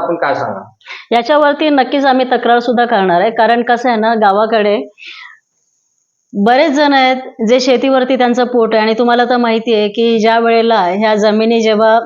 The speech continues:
Speaker 2: अ, महार समाजाला देण्यात आल्या, त्यावेळेला महार समाजाची काय अवस्था होती,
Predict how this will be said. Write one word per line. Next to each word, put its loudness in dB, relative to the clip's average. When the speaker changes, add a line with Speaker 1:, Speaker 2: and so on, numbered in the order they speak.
Speaker 2:
अ, 0
महार 2
समाजाला 2
देण्यात 0
आल्या, 0
त्यावेळेला 2
महार 0
समाजाची 0
काय 0
अवस्था 0
होती, -4